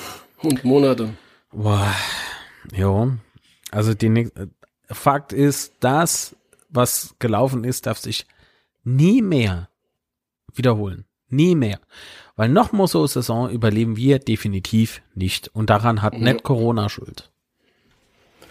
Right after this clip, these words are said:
Speaker 1: Nein, definitiv nicht. Und, ähm, also ich hab halt eine kleine Hoffnung, weil ich sehe nämlich jetzt, dass, äh, dass mit Thomas Hengen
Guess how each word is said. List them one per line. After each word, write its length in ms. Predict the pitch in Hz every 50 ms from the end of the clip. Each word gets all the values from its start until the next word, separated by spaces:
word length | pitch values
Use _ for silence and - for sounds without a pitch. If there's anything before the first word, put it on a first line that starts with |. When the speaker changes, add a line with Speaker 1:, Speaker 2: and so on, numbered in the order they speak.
| - - - - - - _ _ _ _ _ _ _ _ _ _ _ _ _ _ _ -
Speaker 1:
Nein, 400 | 147 127 123 123 127 123 107 85 - - - - - - 160 147 - - -
definitiv 560 | 135 107 107 113 113 107 - 117 110 - -
nicht. 240 | 117 120 113 - - - - _ _ _ _ _ _ _ _ _ _ _ _ _ _ _ _ _ _ _ _ _ - _ _ _ - _ - - - - - - - - - - _ _ _ - - - - - - - - - - - - - - - - - - - - - - _ _ _ _ -
Und, 340 | - - 110 107 117 110 117
ähm, 520 | 113 113 110 113 117 117 120 123 127 123 - _ _ _ _ _ _ _ _ _ _ _ _ _ _ - -
also 280 | - 127 117 127 131 135 -
ich 180 | 156 127 - 151
hab 160 | 165 160 -
halt 220 | 165 165 151 - -
eine 140 | 131 127
kleine 360 | 120 - 117 113 135 143 135 123
Hoffnung, 380 | 131 127 - 123 117 113 104
weil 180 | 110 117 120 123
ich 120 | 120 -
sehe 220 | - 139 139 135 135
nämlich 360 | 135 131 135 139 127 - -
jetzt, 340 | 127 131 131 - - - -
dass, 320 | 127 120 113 - - -
äh, 280 | 131 123 113 107 - -
dass 220 | - 127 120 - -
mit 120 | 127 -
Thomas 400 | - 131 135 123 123 123 - -
Hengen 320 | 143 147 147 156 165 170